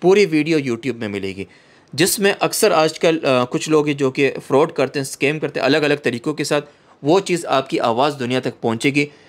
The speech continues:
जिसमें साथ-साथ इसके कुछ लोग हैं फेक वीज़ा या कुछ चीज़ करते हैं उसका भी, या इसके अलावा जो वीज़ा के लिए जो है लोगों को बुलाते हैं बिज़नेस के लिए, "आओ अपना बिज़नेस स्टार्ट करो और ये करो।" कुछ लोग इसमें मेहनत करते हैं, सही काम करते हैं,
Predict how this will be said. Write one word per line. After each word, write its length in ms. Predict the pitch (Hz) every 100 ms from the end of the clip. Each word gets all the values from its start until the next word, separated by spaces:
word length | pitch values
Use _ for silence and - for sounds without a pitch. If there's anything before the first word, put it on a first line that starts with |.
| _ -
जिसमें 360 | 151 165 170
साथ-साथ 480 | 165 156 160 165 170 165
इसके 220 | 143 151
कुछ 240 | 143 170
लोग 200 | 160 147
हैं 200 | 143 147 - _ _ -
फेक 240 | 160 175
वीज़ा 440 | 156 143 139 151 139 135
या 160 | 123
कुछ 200 | 120 151
चीज़ 220 | 147 139
करते 260 | - 127 139
हैं 60 | 131
उसका 240 | - 151
भी, 220 | 143 147 - - - _ 127
या 340 | 120 147 175 -
इसके 260 | 170 190
अलावा 560 | 151 143 120 110 101 - _ _ _ -
जो 380 | 131 127 117 - - - -
वीज़ा 340 | 139 143 143
के 140 | 180 175
लिए 360 | 156 156 156 147
जो 140 | 143
है 60 | 135
लोगों 240 | 123 160
को 100 | 147
बुलाते 320 | 131 123 135
हैं 80 | 147
बिज़नेस 320 | 123 123 143
के 120 | -
लिए, 100 | 135
"आओ 220 | 113 135 139
अपना 220 | 135 135
बिज़नेस 320 | 127 131 139
स्टार्ट 280 | - 135 143
करो 220 | 151 135
और 100 | 113
ये 120 | 127
करो।" 200 | 143 147
कुछ 200 | 147 139
लोग 120 | 151
इसमें 180 | 135 135
मेहनत 340 | 123 123 175 175
करते 260 | 156 151
हैं, 60 | 147
सही 220 | 147 175
काम 240 | 175 170
करते 280 | 165 156 175
हैं, 120 | 165